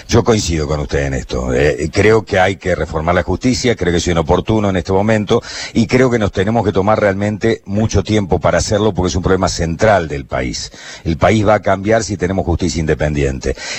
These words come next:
Y debiéramos empezar por algo en lo, a mi juicio, usted a lo mejor no está de acuerdo, con el tema de s-, ir sacando la presencia de la política en el Consejo de Magistratura, que es justamente el organismo que promueve y remueve a los jueces.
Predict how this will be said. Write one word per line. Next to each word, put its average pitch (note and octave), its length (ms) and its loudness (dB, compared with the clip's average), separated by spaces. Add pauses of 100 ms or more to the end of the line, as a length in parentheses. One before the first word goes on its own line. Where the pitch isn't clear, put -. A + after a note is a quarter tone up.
(120)
Y C3+ 140 4
debiéramos D3+ 640 2
empezar B2+ 500 0
por A2+ 180 0
algo A#2+ 360 0
en G2+ 200 -4
lo, F#2 220 2
a D2 120 -4
mi E2+ 120 -4
juicio, D#2+ 560 0
usted D#2+ 300 -2
a E2+ 80 4
lo E2 80 -2
mejor D#2+ 320 0
no E2 160 2
está D2 300 -2
de D#2 80 2
acuerdo, C#2+ 540 0 (440)
con F2+ 160 2
el F2+ 140 0
tema A2 320 2
de G2 400 -2
s-, - 260 -4
ir C#3+ 280 2
sacando A2+ 800 0
la D2+ 140 -2
presencia E2+ 720 -2
de G2+ 120 2
la G2+ 160 4
política G#2 640 0
en F2+ 60 0
el F2 140 -2
Consejo F2+ 380 0
de F#2 60 2
Magistratura, F#2 880 0 (360)
que A2 220 2
es A2 40 -4
justamente A2 580 2
el G#2 80 4
organismo G#2 460 2
que G#2+ 140 2
promueve A#2+ 500 2
y G#2 40 -4
remueve G2 580 2
a C2 60 -2
los C2 120 -6
jueces. A1 480 -8